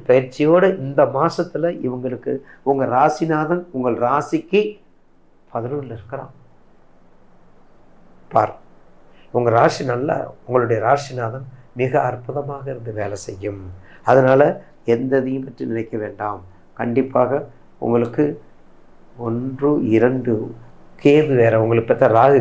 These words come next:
கேது, உங்கள் ராசிக்கு ராகு கேது வேற போயிருக்காரு. அப்ப ராகு கேது வேற, உங்களுக்கு கேது வேற ரெண்டுல இருக்காரு.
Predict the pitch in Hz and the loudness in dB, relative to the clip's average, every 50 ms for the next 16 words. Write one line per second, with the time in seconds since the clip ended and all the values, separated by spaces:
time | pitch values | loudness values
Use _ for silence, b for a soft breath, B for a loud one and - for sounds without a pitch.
0 | 135 131 127 117 120 117 107 110 113 107 104 113 123 120 - 120 - - 123 110 | 2 2 2 2 2 2 0 -2 -2 0 0 0 0 0 -2 -6 -8 -4 -2 2
1 | 113 123 139 143 127 110 123 117 113 113 110 110 107 - 120 117 117 113 - 123 | 2 4 4 4 2 0 0 0 0 0 -2 -4 -4 -4 -4 -4 -4 -2 -2 -2
2 | 120 120 135 143 b b b b b - 127 - - 117 101 107 113 131 147 143 | -2 -2 -4 -10 b b b b b -6 -6 -4 -4 -4 -2 0 2 2 2 2
3 | 151 139 - 135 117 113 110 110 110 110 107 107 110 110 b b b b b - | 0 -4 -4 -2 -2 -2 -2 -4 -6 -6 -6 -6 -6 -8 b b b b b -10
4 | 123 117 117 117 113 120 117 117 - 143 147 165 156 156 135 131 123 117 113 110 | -6 -4 -2 -2 -4 -6 -10 -2 2 2 2 4 2 0 -2 -2 -2 -2 -2 -2
5 | 113 117 127 135 - 135 123 113 107 - 123 120 120 | -4 -6 -8 -6 -4 -2 -2 -4 -2 -2 -2 -2 -2